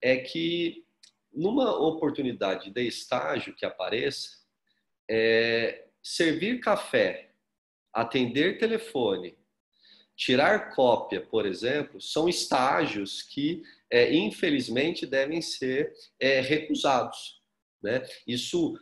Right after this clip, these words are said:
ao perceber que um eventual estágio, a, a, a sua mão de obra, né, que é intelectual, para o caso, ela está sendo substituída por uma mão de obra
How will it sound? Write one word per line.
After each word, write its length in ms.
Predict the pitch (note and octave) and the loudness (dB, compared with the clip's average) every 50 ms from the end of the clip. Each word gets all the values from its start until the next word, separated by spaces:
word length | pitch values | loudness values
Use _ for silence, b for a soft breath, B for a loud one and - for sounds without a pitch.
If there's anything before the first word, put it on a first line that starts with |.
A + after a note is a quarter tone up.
| _ | _
ao 300 | - C3 D#3+ G3 G3+ - | 2 2 4 4 2 2
perceber 680 | - G#3+ G#3 G3 - - - F3 C#3+ B2 A2+ A2 G#2 G2+ | 0 0 0 0 -2 0 -2 -2 0 0 0 0 0 0
que 160 | - - - A#2+ | -4 -4 -6 -4
um 120 | B2 C3 | -2 0
eventual 720 | C#3 C3+ C3+ C#3 C#3 C3+ - _ - D3+ D#3 G3 C#4 D#4 | 0 0 0 -2 -4 -6 -6 _ -4 -2 0 2 2 2
estágio, 720 | D4 - - - - C3 A#2+ B2 A#2+ G#2+ G2+ - - F#2 - _ _ _ _ _ _ _ - | 2 2 0 0 2 4 4 4 4 2 0 -2 -6 -10 -12 _ _ _ _ _ _ _ -4
a, 100 | A2+ A#2 | -2 -2
a, 320 | - - A#2 A2 D#2+ A#2 | 0 2 2 2 2 0
a 40 | A2+ | -2
sua 840 | - - - - - - G#3+ A#3+ A#3+ A3+ F3 B2+ G#2+ F#2 - - - _ | -2 -4 -4 -4 -4 -2 -2 0 2 4 4 4 4 2 -2 -8 -14 _
mão 360 | - A#2 B2+ D#3+ G#3 A#3 A3 F#3 | -2 2 4 4 4 4 2 -2
de 140 | - F3 | 0 2
obra, 600 | D#3 B2 A2 G#2+ G2+ F#2 F#2 F#2+ F#2+ F2+ E2+ - _ - | 2 4 6 4 4 2 0 -2 -4 -4 -6 -8 _ -4
né, 320 | G2+ A2 B2+ C3+ - - _ _ _ _ _ _ _ | -2 0 0 -2 -4 -10 _ _ _ _ _ _ _
que 160 | - - G#2 | -2 2 4
é 180 | G#2 A#2 C3 D3+ | 4 6 4 4
intelectual, 1300 | F#3 G3+ F#3+ - G#3+ G3 G3 G3 F#3+ - - - - G3+ D#3+ A#2 A2 G#2+ G#2 G2 F#2+ - - - _ _ _ _ _ _ _ _ _ _ _ _ _ - | 2 0 0 2 2 2 2 0 -2 -2 -8 -14 -8 -2 2 2 4 4 4 2 0 -4 -8 -20 _ _ _ _ _ _ _ _ _ _ _ _ _ -6
para 160 | G2 G2 G2+ | -4 -4 -4
o 80 | G2+ | -4
caso, 460 | - - A2 G2 F2+ F2+ F#2 - B B B B B B | -4 -2 -2 -2 -2 -2 -6 -8 B B B B B B
ela 140 | - A2+ A2+ | 0 0 0
está 180 | A2+ - C3+ B2+ | 2 2 0 -2
sendo 220 | - C3 A#2+ A#2+ | 0 -2 -6 -6
substituída 760 | - - - E3+ E3 D#3+ - F3+ - - - C3+ A#2 G#2+ G#2 | -6 -4 -4 -4 -4 -2 -4 -6 -6 -4 -2 -2 -2 -2 -2
por 140 | - - B2 | -6 -6 -2
uma 140 | A#2+ A#2+ A2+ | 0 0 0
mão 200 | A#2 C#3 E3 F#3 | 0 0 -2 -2
de 140 | F3 F3+ E3+ | -2 -2 0
obra 480 | C3 A#2+ A#2+ A#2 A2 - G2 F#2+ - | 2 2 4 2 2 0 -2 -6 -6